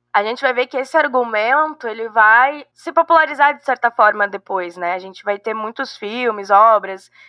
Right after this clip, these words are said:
livros, séries que vão beber dessa fonte de pensar esse Jesus histórico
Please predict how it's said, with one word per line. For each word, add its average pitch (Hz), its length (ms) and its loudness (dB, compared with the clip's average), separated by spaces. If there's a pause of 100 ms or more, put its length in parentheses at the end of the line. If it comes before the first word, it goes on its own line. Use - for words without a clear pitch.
(120)
livros, 220 380 -14
séries 214 520 -2
que 254 140 -12
vão 226 340 -2
beber 262 420 -2
dessa 247 280 -4
fonte 214 500 -10
de 220 120 -20
pensar 220 360 -4
esse 202 200 -12
Jesus 202 400 -16 (400)
histórico 220 920 2